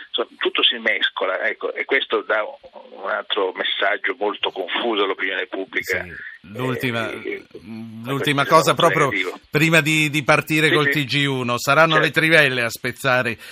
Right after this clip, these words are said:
Speaker 2: il P D, là dove nemmeno le unioni civili sono arrivate?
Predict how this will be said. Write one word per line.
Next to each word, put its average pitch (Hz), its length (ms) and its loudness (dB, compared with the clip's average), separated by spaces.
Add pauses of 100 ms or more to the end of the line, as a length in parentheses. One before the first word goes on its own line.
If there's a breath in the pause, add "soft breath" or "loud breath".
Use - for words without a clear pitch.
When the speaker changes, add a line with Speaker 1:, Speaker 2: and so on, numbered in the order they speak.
(160 loud breath)
Speaker 2:
il 135 260 -2
P 139 200 -6
D, 117 380 -2
là 120 140 2
dove 123 260 -2
nemmeno 127 400 -2
le 120 80 -4
unioni 120 360 -4
civili 117 440 -6
sono 113 240 -6
arrivate? 107 580 -6